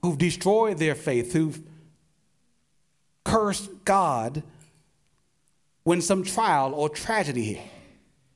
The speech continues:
But what about yourself?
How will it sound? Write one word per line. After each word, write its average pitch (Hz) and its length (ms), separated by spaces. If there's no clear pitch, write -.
But 247 160
what 330 140
about 294 220
yourself? 247 520